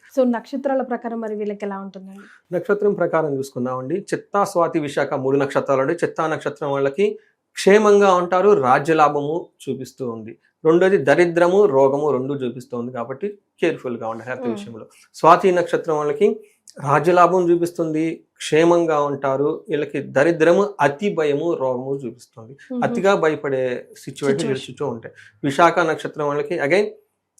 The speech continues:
Speaker 2: ఆమ్, వీళ్ళకి ఫైనాన్షియల్ క-, పాజిటివ్ సైడ్లో కనుక చూసుకుంటే రాజ్య లాభం, ప్రమోషన్స్ వచ్చే అవకాశం ఎక్కువగా ఉంది. But వీళ్ళకి రోగము, అతి భయము,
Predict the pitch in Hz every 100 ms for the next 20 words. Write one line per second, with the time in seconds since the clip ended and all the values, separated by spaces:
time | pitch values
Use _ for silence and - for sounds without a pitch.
0 | 175 143 143 143 147 143 147 139 - _
1 | _ _ _ - 160 170 151 - 147 156
2 | 151 185 - 151 147 151 - 151 170 175
3 | 190 185 165 160 156 156 151 147 - 170
4 | 175 120 143 139 156 143 135 123 139 147
5 | 151 160 143 - 120 120 117 139 123 143
6 | 139 131 131 202 214 - _ - 143 180
7 | 170 196 208 208 - 139 139 156 165 175
8 | 202 202 139 170 160 156 156 180 208